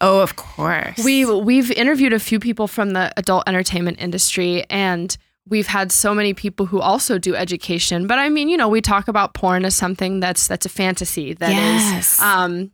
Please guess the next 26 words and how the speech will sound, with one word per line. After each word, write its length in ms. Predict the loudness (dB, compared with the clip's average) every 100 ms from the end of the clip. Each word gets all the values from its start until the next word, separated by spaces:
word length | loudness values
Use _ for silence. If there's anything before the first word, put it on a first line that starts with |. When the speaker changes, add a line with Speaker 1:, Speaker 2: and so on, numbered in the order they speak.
| -4
Speaker 2:
you 80 | 0
know, 160 | 0
not 380 | 2 0 0 -2
quote 200 | 0 0
unquote 380 | 0 0 0 2
real 260 | 2 2
life 400 | 2 2 -2 -4
or 100 | -2
Speaker 1:
Yeah. 60 | 2
Speaker 2:
real 140 | 2 2
sex, 420 | 2 0 -2 -4
and 120 | -4
that 80 | -4
you 80 | -4
shouldn't 420 | -2 0 -2 -4 _ 2
only 420 | 4 4 4 2
learn 540 | 2 2 2 0 -4 -8 _ _ _ _
from 260 | -2 -2
porn. 420 | -2 0 2 2 2
So 160 | 2
how 200 | 2 2
did 160 | 0 0
you 100 | -2
bridge 340 | 0 -2 -2
the 60 | -4
gap 460 | 0 0 0 -2